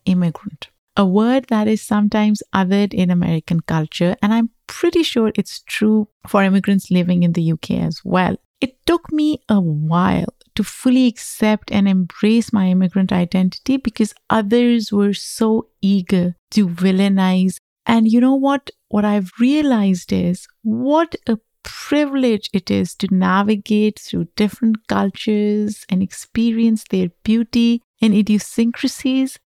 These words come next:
contrary to what the mainstream media and even politicians might want you to believe.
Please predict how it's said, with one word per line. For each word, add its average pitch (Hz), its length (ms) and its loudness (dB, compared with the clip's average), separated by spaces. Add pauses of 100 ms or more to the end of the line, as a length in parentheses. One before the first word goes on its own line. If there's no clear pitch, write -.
(140)
contrary 277 520 2
to 254 140 -4
what 226 240 -2
the 214 100 -2
mainstream 214 640 2
media 220 560 0 (120)
and 269 340 0
even 208 240 0
politicians 208 800 0
might 196 240 0
want 196 300 0
you 202 60 0
to 202 100 -4
believe. 254 580 0